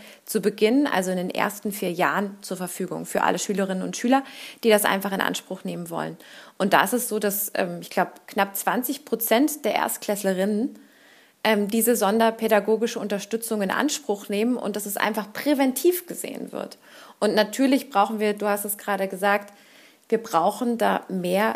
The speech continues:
Lehrkräfte für, die natürlich auch diese pädagogische Ausbildung haben,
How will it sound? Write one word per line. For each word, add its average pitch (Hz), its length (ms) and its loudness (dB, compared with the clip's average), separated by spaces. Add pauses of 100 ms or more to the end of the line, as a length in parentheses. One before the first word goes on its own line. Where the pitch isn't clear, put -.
Lehrkräfte 226 800 -2
für, 302 400 -4 (320)
die 220 100 0
natürlich 202 520 4
auch 196 320 0 (200)
diese 202 500 2
pädagogische 202 640 -2
Ausbildung 277 640 -2
haben, 277 300 -2